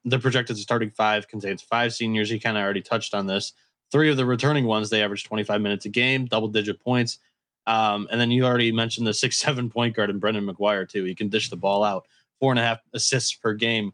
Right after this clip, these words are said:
We hinted at it early on in the show. This was the team that I was kinda eyeing on. Like, it's gonna be on the short list when all these conference previews are done,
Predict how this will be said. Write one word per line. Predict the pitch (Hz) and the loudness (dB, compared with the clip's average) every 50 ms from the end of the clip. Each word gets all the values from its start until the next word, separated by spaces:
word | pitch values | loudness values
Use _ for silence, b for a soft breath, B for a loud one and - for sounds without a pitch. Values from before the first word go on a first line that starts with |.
| _ _ _ _ _ _ | _ _ _ _ _ _
We | - 120 120 | 0 2 2
hinted | 131 135 135 131 127 | 2 2 2 2 2
at | 117 113 110 | 2 0 0
it | 98 - | -2 -2
early | 98 107 110 107 107 | -2 0 2 2 2
on | 104 104 110 | 0 0 -2
in | 110 110 | -2 -2
the | 107 104 | -2 -2
show. | - - 107 104 | 0 0 0 2
This | 107 117 113 - | 2 0 -2 -2
was | - 160 | -4 -4
the | 160 165 | -2 -2
team | 147 - 151 139 | 0 0 0 2
that | 131 123 113 | 2 2 2
I | |
was | 113 110 | 0 -2
kinda | - - 117 113 104 - 92 | -2 -2 -2 -2 -2 -2 0
eyeing | 101 104 104 101 98 95 95 | 0 2 2 0 0 -2 -2
on. | 95 92 90 87 87 - _ _ _ _ _ - | -4 -4 -6 -8 -10 -14 _ _ _ _ _ 0
Like, | 117 110 104 - - _ _ _ _ _ _ _ _ _ _ | 0 0 0 -2 -6 _ _ _ _ _ _ _ _ _ _
it's | - 143 127 - | -2 0 2 2
gonna | 160 156 | 2 2
be | 151 147 | 4 2
on | 143 156 | 2 2
the | 160 143 | 0 0
short | 135 - 147 143 120 | 2 2 2 2 2
list | 117 117 104 - - - | 2 0 0 -2 -2 -2
when | 113 110 110 110 104 - - | -2 0 0 0 -2 -2 0
all | 104 110 113 | 0 2 2
these | 110 113 107 - | 2 0 -2 -2
conference | - 120 110 107 - 113 107 | -2 -2 -2 -2 -4 -6 -6
previews | - - 113 113 113 113 110 107 | -4 -2 0 0 0 0 0 0
are | 104 95 | -2 0
done, | 95 104 107 117 123 123 | 0 2 2 2 0 -2